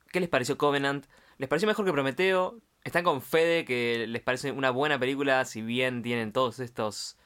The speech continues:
momentos incomprensibles de los cuales ya hablamos todo el tiempo? Cuéntenos en el posteo de Facebook, en Twitter, en Instagram.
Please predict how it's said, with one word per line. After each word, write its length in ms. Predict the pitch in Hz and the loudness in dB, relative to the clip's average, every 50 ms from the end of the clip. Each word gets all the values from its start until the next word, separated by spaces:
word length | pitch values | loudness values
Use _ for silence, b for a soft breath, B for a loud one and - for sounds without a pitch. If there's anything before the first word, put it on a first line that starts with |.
| b b b - | b b b -4
momentos 380 | 156 120 120 139 139 127 123 | -2 0 0 2 0 0 -2
incomprensibles 840 | 123 117 120 117 113 101 110 110 113 - - 123 127 123 120 117 110 | -2 0 0 0 0 0 0 0 0 0 0 0 0 0 0 0 0
de 80 | 117 | 0
los 100 | 110 - | -2 0
cuales 240 | - 131 127 120 113 - | 0 0 0 0 2 2
ya 100 | 135 123 | 2 2
hablamos 340 | 131 127 131 131 127 - | 4 2 0 0 -2 -2
todo 140 | - 147 160 | -2 0 0
el 100 | 139 117 | 0 0
tiempo? 440 | - 139 156 165 165 180 190 202 B B B B B B B | 0 0 0 0 0 -2 -2 -4 B B B B B B B
Cuéntenos 440 | - 190 208 208 190 170 147 127 | 0 0 0 2 0 -2 -2 -2
en 60 | 135 127 | -2 -4
el 80 | 120 - | -4 -4
posteo 260 | 123 117 - 151 139 | -8 -4 0 0 0
de 80 | 127 | 0
Facebook, 640 | 120 - 156 160 170 165 - 165 160 156 151 - - _ _ _ _ _ _ _ _ _ _ _ | 2 2 2 0 0 0 -2 -4 -4 -4 -6 -8 -16 _ _ _ _ _ _ _ _ _ _ _
en 200 | - 117 113 113 | -2 -2 0 0
Twitter, 480 | - 143 156 156 147 147 151 135 131 - - | 2 2 2 2 4 2 2 2 2 0 -2
en 120 | 117 127 | -4 -2
Instagram. 580 | 139 151 147 - - 143 139 139 139 139 143 | -2 -4 -4 -2 0 0 0 2 0 -2 -4